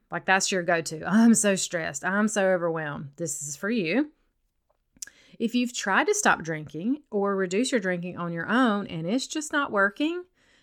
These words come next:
this is for you. Or if you have a habit of drinking even when you don't want to, but you do it anyway, that whole,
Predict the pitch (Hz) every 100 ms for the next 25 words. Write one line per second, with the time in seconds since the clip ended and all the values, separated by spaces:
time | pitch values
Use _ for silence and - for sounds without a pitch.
0 | _ 175 175 175 - 190 - 294 226 160
1 | 165 233 254 _ _ _ _ _ _ -
2 | 302 302 285 277 262 226 190 180 233 262
3 | 247 185 156 175 170 151 180 180 220 226
4 | 220 208 202 196 175 190 185 175 175 190
5 | - - 262 285 220 190 196 170 170 170
6 | 170 165 170 - 165 175 170 - 190 180
7 | 175 175 170 170